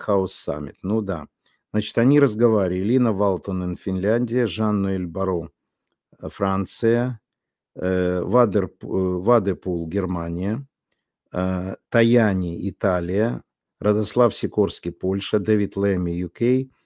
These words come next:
Сибига, Украина и Кая Каллас, Европейское сообщество. То есть он как, э, человек из госсекретаря,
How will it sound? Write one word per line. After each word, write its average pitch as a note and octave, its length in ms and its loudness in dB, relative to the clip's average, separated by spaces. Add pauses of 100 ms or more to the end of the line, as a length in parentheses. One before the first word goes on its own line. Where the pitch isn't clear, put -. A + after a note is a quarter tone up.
(300)
Сибига, G2 560 0
Украина B2 680 2
и F#2+ 200 -6
Кая G#2+ 340 2
Каллас, - 760 0
Европейское F2+ 680 -6
сообщество. - 460 -10
То G2 120 -4
есть - 280 -10 (160)
он C3 280 4
как, - 320 -8 (500)
э, F2 460 0
человек G2+ 380 0
из F#2 180 -4
госсекретаря, F2+ 1600 -2